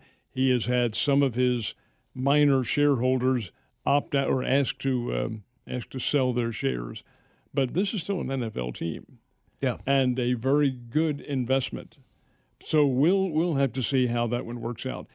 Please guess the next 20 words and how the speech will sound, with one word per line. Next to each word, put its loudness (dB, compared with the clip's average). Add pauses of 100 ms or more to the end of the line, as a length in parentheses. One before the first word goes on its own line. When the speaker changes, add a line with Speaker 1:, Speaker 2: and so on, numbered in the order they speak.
(140)
Speaker 1:
In 2
baseball, 2
though, 2
I -2
think 0
if -2
they -2
do 2
change 2
any 4
of 0
them, -2 (400)
and 4
it, 2
and 4
it 2
wouldn't 0 (320)
be 2
just -2
them, 0